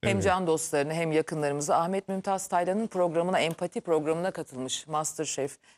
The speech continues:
Speaker 1: Mehmet Yalçınkaya ve samimi açıklamalarda bulunmuş. "Babamla çok uzaktık birbirimize. Öldüğünde bu kadar üzüleceğimi tahmin etmezdim ama, e, babamı bu kadar özleyeceğim aklıma gelmezdi.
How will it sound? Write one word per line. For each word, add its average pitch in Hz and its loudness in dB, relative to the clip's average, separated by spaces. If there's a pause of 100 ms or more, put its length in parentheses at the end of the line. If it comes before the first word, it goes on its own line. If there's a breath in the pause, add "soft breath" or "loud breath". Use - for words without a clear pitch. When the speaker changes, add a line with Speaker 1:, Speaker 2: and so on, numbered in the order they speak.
Speaker 1:
Mehmet 151 0
Yalçınkaya 156 2
ve 185 4
samimi 175 0
açıklamalarda 175 2
bulunmuş. 131 -2 (600 loud breath)
"Babamla 233 2
çok - -6
uzaktık 165 0
birbirimize. 151 0
Öldüğünde 214 4
bu 269 -8
kadar 220 2
üzüleceğimi 196 0
tahmin 185 0
etmezdim 185 0
ama, 160 2 (260)
e, 117 -6 (520)
babamı 180 -2
bu 190 -10
kadar 170 0
özleyeceğim 156 0
aklıma 156 -2
gelmezdi. 147 0